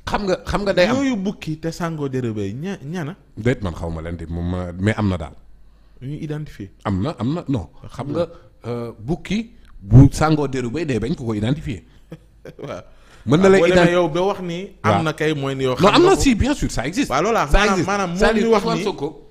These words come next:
Speaker 2: moom Ousmane Sonko mi wax ni,
Speaker 1: Mhm.
Speaker 2: moytu leen,
Speaker 1: Mhm.
Speaker 2: bukki bu sàngoo deru béy, mooy ni moom dem na ba xool ba xam ni ñii
Speaker 1: Ñi
Speaker 2: ñoo ma.
Speaker 1: non, nee naa
Speaker 2: Mun
Speaker 1: la,
Speaker 2: koo moytu loo ay
Speaker 1: arrestation,
Speaker 2: neneen.
Speaker 1: arrestation Ousmane Sonko, c'était presque un mal nécessaire.
Speaker 2: Hmm.
Speaker 1: Waaw,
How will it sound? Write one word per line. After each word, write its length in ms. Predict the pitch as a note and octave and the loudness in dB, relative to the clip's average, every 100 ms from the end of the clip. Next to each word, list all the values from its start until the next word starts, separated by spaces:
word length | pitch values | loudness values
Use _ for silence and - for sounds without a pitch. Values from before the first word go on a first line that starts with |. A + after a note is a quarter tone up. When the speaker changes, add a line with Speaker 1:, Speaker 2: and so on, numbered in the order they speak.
| - | -6
Speaker 2:
moom 200 | E3 A3+ | -4 -4
Ousmane 260 | G#3 G#3+ | -4 -6
Sonko 280 | F#3+ F#3+ D#3+ | -4 -6 -4
mi 100 | D#3+ | -4
wax 160 | D#3 B2+ | -4 -6
ni, 120 | G#2+ | -10
Speaker 1:
Mhm. 600 | B2+ - _ - - A2+ | -16 -20 _ -20 -18 -8
Speaker 2:
moytu 300 | D3+ E3+ D#3+ | -4 -4 -6
leen, 240 | A#2 G#2+ B2+ - | -8 -8 -12 -4
Speaker 1:
Mhm. 300 | A2 G2 A2+ - | -2 0 -4 -8
Speaker 2:
bukki 300 | G#2+ C3+ C3+ | -10 -10 -8
bu 100 | B2 | -10
sàngoo 360 | A#2+ A#2 A#2+ G#2 | -10 -10 -8 -8
deru 200 | G2+ G2 | -8 -8
béy, 160 | F2 F2+ | -10 -12
mooy 220 | A2 A#2+ | -10 -10
ni 80 | A#2 | -8
moom 280 | A#2 G#2+ G2+ | -8 -8 -8
dem 160 | A#2 | -8
na 80 | A#2+ | -8
ba 120 | A2+ | -8
xool 280 | A2+ - G#2 | -10 -8 -8
ba 120 | G2 | -8
xam 240 | G2+ A#2+ A#2 | -12 -12 -10
ni 80 | A2 | -10
ñii 220 | A2 B2 | -8 -4
Speaker 1:
Ñi 120 | B2 | -2
Speaker 2:
ñoo 160 | C3+ B2+ | -2 -6
ma. 160 | A#2 D3 - - - G#2 | -8 -10 -16 -20 -18 -6
Speaker 1:
non, 120 | B2 | -2
nee 140 | D#3+ | 0
naa 80 | G3+ | 0
Speaker 2:
Mun 80 | E3+ | 0
Speaker 1:
la, 60 | B2+ | 0
Speaker 2:
koo 200 | D3 C#3 | -4 -6
moytu 320 | C3+ C3+ C3 | -6 -8 -4
loo 60 | D#3+ | -2
ay 60 | |
Speaker 1:
arrestation, 500 | F#3+ - E3+ F#3+ E3 | 0 -2 -4 -2 -4
Speaker 2:
neneen. 140 | D#3 - | -4 -4
Speaker 1:
arrestation 540 | D3+ E3+ E3+ D#3+ D#3 D3 | -4 -4 -4 -4 -4 -4
Ousmane 240 | C#3+ C#3 | -6 -8
Sonko, 340 | B2+ A#2+ G2 F2 - _ _ _ _ _ _ | -6 -6 -6 -12 -18 _ _ _ _ _ _
c'était 300 | - - - | -12 -8 -6
presque 400 | - - - - A2 | -6 -8 -8 -12 -8
un 80 | |
mal 200 | G2 F#2+ | -6 -6
nécessaire. 460 | F#2 F2+ - E2+ D2+ - - - _ _ _ _ _ - - - | -8 -4 -2 -2 -6 -14 -14 -20 _ _ _ _ _ -18 -18 -18
Speaker 2:
Hmm. 260 | C3+ C#3 G#2 - - | -18 -18 -14 -14 0
Speaker 1:
Waaw, 220 | - - | 0 0